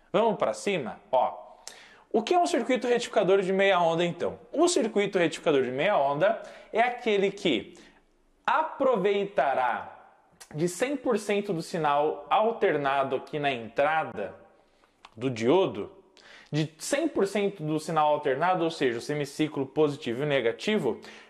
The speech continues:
aproveitará em sua saída, seja o destino que for, aqui no caso tem um R um, que é como se fosse alguém, algum dispositivo que esteja recebendo essa tensão retificada, tá? Tipicamente é um resistor só pra simbolizar,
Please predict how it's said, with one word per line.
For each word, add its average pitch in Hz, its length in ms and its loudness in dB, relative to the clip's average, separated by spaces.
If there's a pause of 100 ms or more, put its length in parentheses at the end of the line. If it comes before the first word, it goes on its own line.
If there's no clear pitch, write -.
(160)
aproveitará 202 1040 0
em 226 220 -4
sua 165 360 -2
saída, 127 640 0 (160)
seja 147 380 0
o - 20 -4
destino 127 380 -4
que - 140 -18
for, 175 240 2
aqui 139 180 -2
no 131 80 -6
caso 131 340 0
tem 131 240 -4
um 123 160 -4
R 110 340 -2
um, 170 200 2 (560)
que 113 180 0
é 104 140 4
como 143 320 -4
se - 140 -12
fosse 151 400 0
alguém, 147 580 0
algum 131 280 -4
dispositivo 143 380 -4
que - 80 -16
esteja 202 280 2
recebendo 175 720 0
essa 139 200 -2
tensão 156 580 0 (380)
retificada, 175 800 0 (140)
tá? - 400 -4
Tipicamente 240 520 -4
é - 20 4
um 226 40 2
resistor 202 500 2
só 220 120 2
pra 220 140 0
simbolizar, 220 720 0